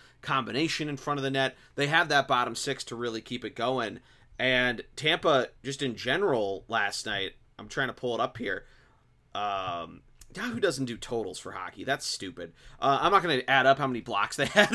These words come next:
but they had a lot of block shots <laughs> in that game. That's what I was trying to get at. Um, but again, it's just playing solid, really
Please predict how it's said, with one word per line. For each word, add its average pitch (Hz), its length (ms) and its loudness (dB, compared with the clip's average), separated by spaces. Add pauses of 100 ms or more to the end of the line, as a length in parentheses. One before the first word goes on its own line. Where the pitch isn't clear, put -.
(140)
but 202 120 0
they 214 100 8
had - 180 6
a 185 40 4
lot 156 160 6
of - 80 2
block 117 220 2
shots - 540 6 (140)
<laughs> - 120 -12
in 208 140 8
that 175 240 8
game. 151 400 0
That's 160 220 2
what 147 100 2
I - 20 2
was 139 120 -4
trying 131 200 0
to 110 60 -6
get - 180 -4
at. 92 180 -6 (380)
Um, 123 460 6 (300)
but 233 240 8
again, 208 380 6
it's 151 160 2
just 190 260 4 (300)
playing 180 340 4
solid, 175 680 2 (480)
really 220 680 -2